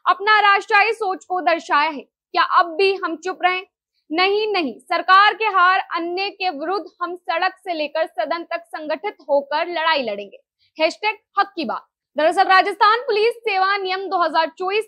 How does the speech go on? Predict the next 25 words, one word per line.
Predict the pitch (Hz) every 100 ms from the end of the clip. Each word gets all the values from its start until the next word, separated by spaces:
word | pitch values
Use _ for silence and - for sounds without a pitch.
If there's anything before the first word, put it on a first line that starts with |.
| -
के |
संबंध | 403 359 320 359 349
में | 339
कार्मिक | - 339 339 359 415 -
विभाग | 320 262 294 294 311
की | _ 294 262
ज्वाइंट | 233 330 359
सेक्रेटरी | 359 330 311 269 302
दिनेश | 302 302 294 285 -
कुमार | - 294 302 330 381
शर्मा | - 330 269 269
द्वारा | 254 277 262 269
जारी | 233 302 311 349
आदेश | 294 262 330 -
में | 277
लिखा | 240 -
है | 208 - _ _ _ _ _
कि | 359
police | 415 415 440
service | 440 415 370 427 403
में | 415 508
ओबीसी | - 320 339 - 349
वर्ग | 349 381 -
को | 381 381
अधिकतम | 381 370 320 269 359 _ - 427